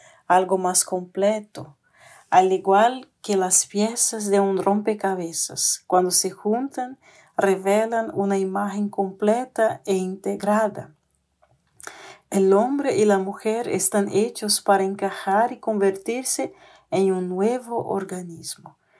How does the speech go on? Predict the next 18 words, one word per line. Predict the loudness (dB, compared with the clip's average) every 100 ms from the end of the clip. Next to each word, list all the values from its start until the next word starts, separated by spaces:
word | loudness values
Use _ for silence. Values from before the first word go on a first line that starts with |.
| -20 -20 _ -2
Recuerde, | -2 2 0 0 -10 -16 _ _ _ -20 -6
un | 2 4 4
órgano | 4 4 4 0 -2 -2 -8 -14 _ _
es | -2 0 2
parte | 4 6 4 2 2
del | 4 0
cuerpo | -2 -2 -2 -2 -2 -2 _ _ _ -20 _ _ _ -20 -20 _
que | -2 2
realiza | 4 6 6 2 2 2 4 2 0
una | 0 -2
función | -2 0 0 0 0
necesaria, | 0 0 -2 -2 0 2 2 2 -2 -12 -18 _ _ _ _ _ _ _ _ -8
pero | 0 4 4
la | 2
función | 0 2 4 4 4
de | 2
reproducción | 0 -4 -6 -2 0 0 -2
humana | -2 0 0 0